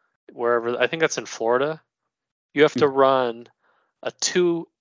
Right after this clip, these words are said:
Speaker 1: eight, sub two eighteen as a man and a sub two thirty-seven as a woman. And then you can go, and then all that gets you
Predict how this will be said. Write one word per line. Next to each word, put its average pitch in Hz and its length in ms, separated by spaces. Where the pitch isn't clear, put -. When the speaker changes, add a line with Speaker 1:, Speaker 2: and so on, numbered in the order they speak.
Speaker 1:
eight, 143 280
sub 156 400
two - 240
eighteen 110 500
as 113 160
a 113 80
man 104 380
and 120 160
a 117 60
sub 143 420
two 156 220
thirty-seven 120 720
as 107 160
a 104 40
woman. 98 320
And 127 180
then 139 100
you 147 160
can 127 220
go, 151 260
and 135 220
then 170 180
all 151 260
that 160 180
gets - 300
you 120 240